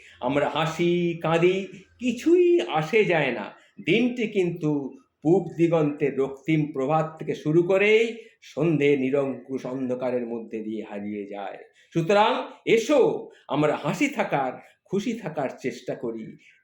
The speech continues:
এটাকেই বলে সুখ। কিন্তু কিছু মানুষ জানার চেষ্টা করেন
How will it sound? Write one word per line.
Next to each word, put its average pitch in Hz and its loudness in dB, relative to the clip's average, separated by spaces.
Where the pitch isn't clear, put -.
এটাকেই 180 0
বলে 139 2
সুখ। - 0
কিন্তু 302 4
কিছু 269 2
মানুষ 202 4
জানার 277 2
চেষ্টা 208 0
করেন 113 -2